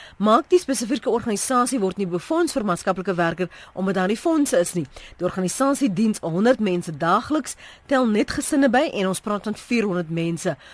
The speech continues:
Onthou, volwasse gestremdes se ouers is meestal bejaard.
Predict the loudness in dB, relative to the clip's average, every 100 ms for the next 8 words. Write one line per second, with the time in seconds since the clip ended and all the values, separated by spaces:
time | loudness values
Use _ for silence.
0 | -10 0 2 2 0 -2 -4 -10 -6 -2
1 | 0 -2 -2 -2 -2 -2 -4 -4 0 0
2 | -2 -4 -4 -4 -4 -4 -4